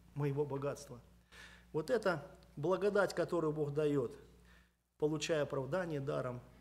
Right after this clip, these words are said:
по благодати. Братья и сестры, сегодня мы имеем с вами великую милость Божию. Мы имеем праведность вменяемую, когда мы каемся, приходим к Христу, и мы имеем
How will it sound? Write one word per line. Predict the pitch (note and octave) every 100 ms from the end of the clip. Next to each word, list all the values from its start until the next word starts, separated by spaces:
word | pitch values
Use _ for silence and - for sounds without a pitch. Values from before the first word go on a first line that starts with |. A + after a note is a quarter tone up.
| -
по | C3
благодати. | C3 C3+ C3+ B2+ -
Братья | C3 D#3+ F#3 F#3+
и |
сестры, | - F#3+ - D3+
сегодня | - G3 A3+ E3
мы | E3 F3
имеем | F3 F3+ D#3+
с | D#3
вами | D#3+ D3+ D3 C#3+ - - - _ _ _ _ _ _ _ _
великую | B2+ D3 G3+ G3 E3 C#3+ - - - _ _ _ _ _ _ _ _
милость | C3+ D#3 F#3+ D#3 C#3+ - - - _ _ _ _ _ -
Божию. | A#2+ B2+ C3+ A2 A2 A2 - - - _ _ _
Мы | C#3+ D#3
имеем | D#3+ D#3 D3 C3
праведность | D#3+ D3+ C3 C3 -
вменяемую, | C3+ D#3+ A3 A3 E3 D#3+ C#3+ - -
когда | - B2+ C3+
мы | A#2+ G#2+ -
каемся, | G#3 G#3 F#3+ - D3 - - _
приходим | - - G3+ G3+ F#3+
к |
Христу, | E3+ E3+ - D#3 - - - - _ _ _ _ _ _ _ _ _ _ -
и | B2
мы | C3 C3
имеем | A#2+ A#2 A2 G#2+